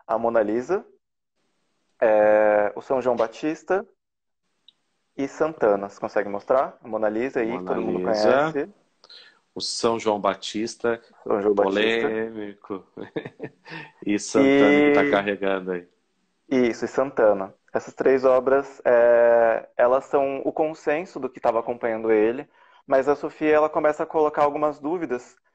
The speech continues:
Speaker 1: porque tudo em relação à vida do Leonardo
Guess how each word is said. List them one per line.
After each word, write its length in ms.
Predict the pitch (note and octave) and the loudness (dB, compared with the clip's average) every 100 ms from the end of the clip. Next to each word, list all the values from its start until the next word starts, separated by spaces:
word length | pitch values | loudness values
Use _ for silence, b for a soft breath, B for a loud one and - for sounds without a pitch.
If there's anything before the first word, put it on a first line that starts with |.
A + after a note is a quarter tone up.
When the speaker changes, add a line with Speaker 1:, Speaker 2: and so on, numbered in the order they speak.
| _ _ - | _ _ -2
Speaker 1:
porque 420 | C#3+ - D#3 D3 D3 - | -2 0 2 2 0 -8
tudo 340 | E3 E3 D#3+ | -6 -4 -6
em 220 | D3+ C#3 C3 | -8 -8 -4
relação 500 | C3+ B2+ B2 C3 B2 | 0 0 0 0 2
à 220 | A#2+ A2+ A2 | 2 2 0
vida 240 | B2 A#2 | -6 -6
do 100 | A#2+ | 0
Leonardo 600 | A#2+ A#2+ B2 B2+ C#3 C#3+ | 2 4 2 2 -2 -8